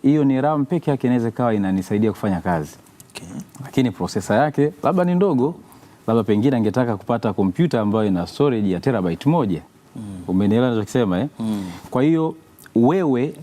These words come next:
Speaker 1: kwa kuwa hiki kitu umekipokea kama kilivyo, hata kama ulikuwa unakihitaji kikubwa, lakini hiki ndicho ambacho unacho,
Speaker 2: Mm.
Speaker 1: na umekubali hiki ndicho saizi yako, kwa sababu huo ndio uhalisia.
Speaker 2: Okay.
Speaker 1: Unaitengeneza raha ndani yako.
Speaker 2: Mm.
Speaker 1: Kwa hiyo hutoteng-, hutotengeneza tamaa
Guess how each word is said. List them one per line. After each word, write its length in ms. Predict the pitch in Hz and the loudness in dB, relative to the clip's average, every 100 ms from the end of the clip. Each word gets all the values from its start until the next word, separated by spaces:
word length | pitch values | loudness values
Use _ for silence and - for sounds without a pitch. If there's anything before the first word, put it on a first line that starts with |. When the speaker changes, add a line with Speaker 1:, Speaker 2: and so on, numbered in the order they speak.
| - | -10
Speaker 1:
kwa 140 | - 196 | -4 -4
kuwa 460 | - - 196 175 | -2 2 2 2
hiki 360 | 143 120 165 165 | -2 0 2 0
kitu 460 | - 160 - 147 - | 0 -2 2 0 2
umekipokea 560 | 123 117 117 123 113 | 2 2 -2 -2 0
kama 240 | 135 135 117 | 0 2 0
kilivyo, 540 | - 123 127 98 82 - - - - - | 2 2 4 0 -4 -6 -20 -20 -12 -2
hata 200 | 131 151 | 0 0
kama 240 | 156 151 | 0 0
ulikuwa 180 | 127 143 | 0 0
unakihitaji 400 | 135 113 123 135 | 0 0 0 0
kikubwa, 400 | 117 107 147 127 | 0 0 0 0
lakini 260 | 107 139 117 | 2 2 2
hiki 180 | 165 160 | 2 2
ndicho 220 | 143 131 | 2 2
ambacho 300 | 110 120 113 | 0 0 0
unacho, 380 | 113 110 - - - - - | 2 0 -2 -10 -12 -20 -10
Speaker 2:
Mm. 160 | 120 104 | -6 0
Speaker 1:
na 120 | 117 | 2
umekubali 460 | 123 117 135 143 131 | 2 2 2 2 2
hiki 200 | 160 127 | 2 0
ndicho 260 | 117 120 | 0 -2
saizi 320 | 104 101 98 | 0 0 2
yako, 220 | 117 123 110 | 2 0 -2
kwa 80 | |
sababu 200 | 117 117 | 0 2
huo 200 | 117 139 | 4 2
ndio 140 | 110 101 | 2 0
uhalisia. 520 | 95 92 - 143 87 - - - _ - - | 0 -2 2 2 2 -6 -20 -20 _ -20 -18
Speaker 2:
Okay. 220 | 85 143 240 - - | -12 -10 -12 -14 -4
Speaker 1:
Unaitengeneza 640 | 95 92 95 95 104 98 | 0 0 0 0 2 4
raha 240 | 95 90 87 | 4 2 0
ndani 240 | 80 82 | -4 -2
yako. 280 | 82 78 - - - - | -2 -4 -8 -20 -18 -8
Speaker 2:
Mm. 320 | 113 104 92 85 85 - - | -6 -6 -8 -14 -20 -20 -10
Speaker 1:
Kwa 120 | - 123 | 0 2
hiyo 100 | 117 | 4
hutoteng-, 560 | 165 151 135 127 123 - | 2 2 2 2 2 0
hutotengeneza 720 | 139 143 139 127 120 135 127 | 0 0 0 0 2 2 0
tamaa 600 | 107 110 110 127 117 87 | -2 0 2 2 0 -4